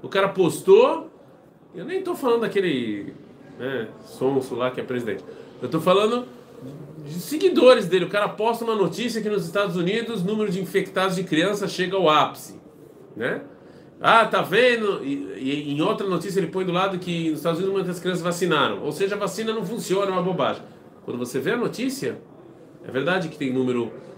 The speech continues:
recorde de internados nos Estados Unidos, de criança, é verdade. A notícia é verdade, mas é até cinco anos. Você tá entendendo? Como a pessoa pega uma notícia, distorce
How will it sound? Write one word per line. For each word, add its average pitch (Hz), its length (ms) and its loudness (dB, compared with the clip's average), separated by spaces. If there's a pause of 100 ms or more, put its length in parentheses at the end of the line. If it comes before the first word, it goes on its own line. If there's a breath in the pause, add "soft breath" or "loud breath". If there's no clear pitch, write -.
(320 loud breath)
recorde 127 520 -2
de 113 120 -10
internados 110 600 -4
nos 104 220 -6
Estados 104 260 -6
Unidos, 165 540 -4
de - 80 -12
criança, 107 440 -2
é - 20 -8
verdade. 254 440 -6
A 110 80 -8
notícia 113 300 -6
é - 20 -2
verdade, 170 460 -2
mas 107 160 -4
é 117 40 -2
até 113 180 -6
cinco 147 300 -6
anos. 95 260 -6
Você - 600 -20
tá 214 100 0
entendendo? 208 320 4
Como 220 140 -2
a - 20 -8
pessoa 208 260 -4
pega 202 180 -2
uma 214 80 -2
notícia, 143 460 -2
distorce 185 1040 0